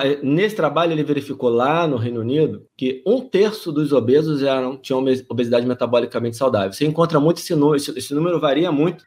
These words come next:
mas é um número que fica próximo da média, se você fizer uma média nos estudos que vão ali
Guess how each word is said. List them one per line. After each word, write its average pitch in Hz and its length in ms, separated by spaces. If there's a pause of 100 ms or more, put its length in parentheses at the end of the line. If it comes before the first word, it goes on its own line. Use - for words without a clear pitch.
mas 143 140
é 170 60
um 175 40
número 180 220
que - 40
fica 190 220
próximo 175 340
da 180 160
média, 160 280
se - 80
você 156 180
fizer 147 240
uma 147 140
média 135 400 (120)
nos 131 200
estudos 131 440
que 123 120
vão 127 200
ali 120 320